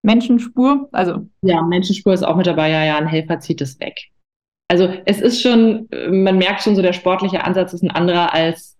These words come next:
Speaker 2: man versucht es jagdnah zu gestalten, aber es ist natürlich nicht dasselbe. <laughs>
Speaker 1: Aber es sind halt spannende Kombinationen aus verschiedenen Jagden.
Speaker 2: Ja, im Grunde ist es wie, ähm, wie eine Schleppe,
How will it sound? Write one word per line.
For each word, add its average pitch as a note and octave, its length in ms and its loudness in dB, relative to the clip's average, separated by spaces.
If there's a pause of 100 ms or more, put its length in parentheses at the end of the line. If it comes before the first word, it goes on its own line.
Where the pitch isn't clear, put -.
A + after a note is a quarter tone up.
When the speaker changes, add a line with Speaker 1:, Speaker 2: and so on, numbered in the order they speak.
(540)
Speaker 2:
man A3 180 4
versucht B3 340 4
es C4+ 100 0
jagdnah D#4 480 2
zu C4 100 -2
gestalten, D#4 800 0
aber A3 240 2
es A3+ 120 -6
ist - 140 -10
natürlich G#3 340 -2
nicht - 160 -4
dasselbe. C#3 520 -6 (340)
<laughs> - 500 -2
Speaker 1:
Aber A3+ 180 4
es B3+ 80 -4
sind C4+ 140 6
halt G#3+ 120 2
spannende A#3 360 2
Kombinationen A3 760 2
aus F#3+ 180 0
verschiedenen G#3 500 2
Jagden. F3+ 260 0 (240)
Speaker 2:
Ja, F#3+ 100 0
im G#3+ 80 2
Grunde A#3+ 260 2
ist B3 100 -2
es G#3+ 180 -2
wie, A3 280 2
ähm, F#3 800 -2 (1120)
wie G3+ 140 2
eine G3 140 4
Schleppe, G3 540 0